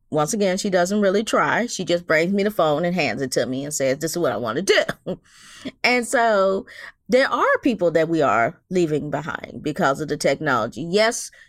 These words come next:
it saves time in many instances, but we also have to have a fail-safe. Everybody is not technically savvy, and we have to respect that. And so there has to be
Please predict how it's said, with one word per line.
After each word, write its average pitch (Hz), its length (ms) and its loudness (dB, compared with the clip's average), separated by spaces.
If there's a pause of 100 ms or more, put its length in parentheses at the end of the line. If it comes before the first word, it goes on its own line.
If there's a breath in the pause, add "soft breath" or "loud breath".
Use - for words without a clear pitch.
(180)
it 196 160 2
saves 190 420 2
time 196 580 0
in 175 160 -2
many 185 200 -2
instances, 220 640 -2
but 185 200 0
we 175 300 -4
also 185 520 2
have 170 440 -2
to 175 200 -2
have 160 520 2
a 165 80 0
fail-safe. - 760 -2 (800 loud breath)
Everybody 202 840 2
is 196 120 0
not 196 320 2
technically 175 520 0
savvy, 226 420 -2 (760)
and 190 140 2
we 202 100 4
have 170 200 2
to 175 80 -2
respect 156 420 0
that. - 200 -10 (880 loud breath)
And 190 220 2
so 165 500 2
there 175 220 4
has 196 380 2
to 226 100 -2
be 160 640 0